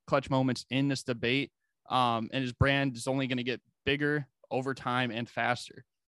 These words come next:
Um, you know, it's for LeBron, like, sure, he has some clutch moments too, but most would probably take M J's game six shot in Utah above LeBron's game seven block. Most people would probably take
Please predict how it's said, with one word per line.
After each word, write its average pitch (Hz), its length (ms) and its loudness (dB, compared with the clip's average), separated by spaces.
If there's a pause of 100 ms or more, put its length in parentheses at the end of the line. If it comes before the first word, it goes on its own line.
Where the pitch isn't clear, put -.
(100)
Um, 120 440 -2
you 143 100 0
know, 139 140 4
it's 131 120 2
for 127 160 -4
LeBron, 139 460 2
like, 127 160 -4
sure, 165 140 -4
he 190 100 0
has 170 180 2
some 135 140 -4
clutch 127 240 0
moments 117 320 -2
too, 131 320 0
but 120 200 -4 (380)
most 165 280 2
would 160 100 -4
probably 156 260 2
take 147 300 -4
M 139 160 -4
J's 135 240 -2
game 135 260 -2
six - 240 -8
shot 127 400 2 (140)
in 131 180 -2
Utah 120 560 -4 (400)
above 123 300 2
LeBron's 123 500 0
game 120 240 -4
seven 113 320 -4
block. 107 420 0 (540)
Most 139 220 4
people 156 180 0
would 143 140 0
probably 143 240 2
take 139 240 -2